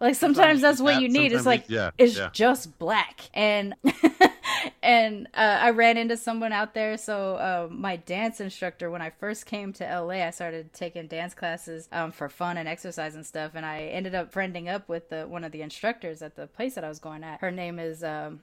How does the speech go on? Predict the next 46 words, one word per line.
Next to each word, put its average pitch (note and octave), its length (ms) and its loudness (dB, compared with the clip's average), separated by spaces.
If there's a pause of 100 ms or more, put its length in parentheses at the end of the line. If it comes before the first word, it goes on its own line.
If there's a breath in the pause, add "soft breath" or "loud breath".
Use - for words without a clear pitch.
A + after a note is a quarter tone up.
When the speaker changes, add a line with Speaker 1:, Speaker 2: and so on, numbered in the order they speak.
(100)
Speaker 1:
Michelle. F3+ 340 -2
She F#3+ 140 -8
goes F#3 160 -4
by F3 120 -2
Get E3 260 -6
to F3 100 -8
Work E3 320 -6
on, D#3+ 400 -8
on D#3+ 280 -10
Instagram D#3+ 400 -12
and D#3+ 140 -16
stuff, D#3+ 320 -10
uh, D3 220 -10
Work, D#3+ 340 -8 (160)
W D#3 340 -10
E D#3+ 140 -10
R D#3+ 240 -6
K. F3 420 -4
And E3 480 -4
she B3+ 300 -2
is, E3+ 520 -6
first A#3+ 300 -2
of F3+ 100 -6
all, D#3 460 -6
too B3+ 200 -2
much, G#3+ 240 0 (160)
like, E3+ 260 0
her A3 140 0
energy F#3+ 460 -2
is E3+ 180 -2
just D#3+ 420 -4
there. C#3+ 500 -2
Like, F#3 220 0
you're G3+ 140 -2
just G3+ 160 -4
sitting G3+ 180 -2
here, G3 160 0
I'm F3+ 160 0
like, E3 300 0
"I E3+ 100 -4
got E3 180 -2
bad E3 200 0
knees, E3+ 280 -6
and, D#3 240 -10
you F3+ 120 -4
know, D3+ 260 -6